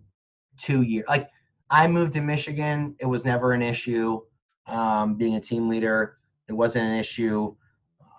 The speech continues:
Getting this job that I have now, it's not an issue when I go to family reunion. It's not an issue when I go to events. It's not an issue for either of us. Um, and actually, like, it's weird that, and I said to Tristan, I'm like, "You know what?" I'm like, "I wonder if, like,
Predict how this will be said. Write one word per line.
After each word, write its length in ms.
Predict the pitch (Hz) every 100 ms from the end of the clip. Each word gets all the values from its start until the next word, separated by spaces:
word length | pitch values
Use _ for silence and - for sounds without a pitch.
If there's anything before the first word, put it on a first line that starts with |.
| - - - 101
Getting 260 | 120 117
this 160 | 113 -
job 200 | 117 107
that 100 | 107
I 40 |
have 120 | 107
now, 480 | 107 107 107 104 107
it's 180 | 101 -
not 140 | 113
an 100 | 113
issue 220 | 113 - 113
when 80 | 110
I 60 |
go 100 | 104
to 80 | 107
family 340 | - 110 107
reunion. 540 | 104 107 107 107 104 104
It's 200 | 104 -
not 140 | 113
an 100 | 110
issue 280 | 107 104 110
when 80 | 107
I 80 | 104
go 100 | 104
to 120 | 107
events. 460 | 95 104 104 101
It's 80 | -
not 120 | 131 127
an 80 |
issue 380 | 113 117 - 110 104 _ _ _
for 160 | 117 117
either 360 | 135 143 117 98
of 120 | 87
us. 420 | 90 104 - - _ _ _ _
Um, 480 | 110 107 107 104 98 _ _ _ _ _ _ _ -
and 280 | 123 117 117
actually, 420 | 143 233 - 403
like, 320 | 359 180 - - _ -
it's 180 | 175 -
weird 520 | 113 151 196 170 127 _ -
that, 240 | 143 - -
and 80 |
I 60 | 131
said 200 | 131 170
to 80 | 139
Tristan, 300 | - 135 110
I'm 60 |
like, 160 | 107 98
"You 60 | 165
know 60 |
what?" 140 | 196 - - - _ - -
I'm 60 |
like, 140 | 131 135
"I 40 |
wonder 400 | 123 151 285 392
if, 120 | 392
like, 360 | - - - -